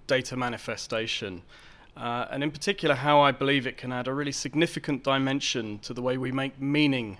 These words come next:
from data, and I specifically mean digital data, da-, digital data sets. Uh, as Hannah said, I'm, I, uh, run an organisation called, uh, Proboscis, which, um, is, uh, a non-profit,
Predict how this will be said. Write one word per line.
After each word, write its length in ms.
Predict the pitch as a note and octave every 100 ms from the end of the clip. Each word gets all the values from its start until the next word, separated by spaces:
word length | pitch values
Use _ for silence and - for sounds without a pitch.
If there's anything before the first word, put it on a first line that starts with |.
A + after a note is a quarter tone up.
| -
from 280 | - - A#2
data, 420 | G#2+ A#2+ A#2 A2
and 140 | G2+ A2
I 80 | A2+
specifically 640 | - A#2+ - B2 A#2+ B2
mean 300 | A#2+ A#2+ A#2+ -
digital 360 | C3 B2 A2+ A2
data, 440 | A2+ A2 - F2+
da-, 220 | - A2+ A#2
digital 320 | - C3+ C3 A2
data 320 | A2+ A2 A2
sets. 500 | - E2+ E2 - - - - - - - - - - - -
Uh, 260 | C#3+ D3 - - - - - - - - -
as 100 | D3
Hannah 200 | F3 F#3
said, 300 | E3 - D3+
I'm, 260 | C#3+ D3 D3 -
I, 220 | D3 D3+ - - - - - - -
uh, 220 | C3 B2+
run 200 | C#3 D3+
an 80 | C#3+
organisation 800 | C#3+ C#3 C3 B2+ C3 B2+ D3+ C#3
called, 400 | - B2+ A#2+ G#2+
uh, 100 | A2+
Proboscis, 680 | G#2+ A#2 A#2+ - C3+ C3+ -
which, 340 | A#2+ - -
um, 420 | B2+ A#2+ A#2+ A#2+ B2 - - - - - - - - - C3
is, 480 | C3+ C3 A#2 -
uh, 340 | B2+ B2 B2 A#2
a 40 | B2+
non-profit, 840 | C3+ C#3 B2+ - B2+ - B2 -